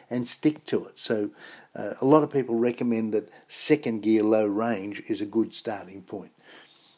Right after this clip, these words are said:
Straightening up fast, well, straightening up your four-wheel drive and your camper trailer after a tight turn isn't always as simple as just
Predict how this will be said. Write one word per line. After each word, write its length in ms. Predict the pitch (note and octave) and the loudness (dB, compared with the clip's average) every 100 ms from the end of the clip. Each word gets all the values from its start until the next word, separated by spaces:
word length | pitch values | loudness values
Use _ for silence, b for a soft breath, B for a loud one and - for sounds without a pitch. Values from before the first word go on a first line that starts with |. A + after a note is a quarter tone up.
| - | -14
Straightening 600 | - - F3 E3 C3+ C3 | -2 6 6 6 0 2
up 220 | F#3 - | 2 0
fast, 460 | - A#2+ G#2+ G#2+ - | 6 6 6 0 -2
well, 200 | C3 A#2+ | -2 -2
straightening 400 | - E3+ F#3+ D#3 | 0 2 4 2
up 120 | C#3+ | -2
your 80 | B2 | -4
four-wheel 340 | - C3+ B2 | 2 4 4
drive 240 | A#2 B2 A#2 | 4 4 2
and 80 | A2 | -2
your 100 | A2+ | -2
camper 280 | C#3 C3 | -2 -2
trailer 400 | - B2+ A#2+ A#2 | -4 0 4 4
after 300 | A2+ C#3 - | 2 0 -2
a 40 | A2 | -4
tight 400 | - C3+ G#2+ - | -2 -2 -2 -6
turn 420 | - D#3 A#2+ A2 B B B B _ - | -2 0 0 -2 B B B B _ 6
isn't 240 | A3 C#4+ | 6 8
always 460 | F4 D#4+ G#3+ D#3+ B2 | 6 8 8 4 2
as 140 | C3 | -2
simple 360 | - E3+ D3 C3 | 4 4 4 4
as 160 | A#2 - | 2 2
just 260 | A#2+ - | -4 -4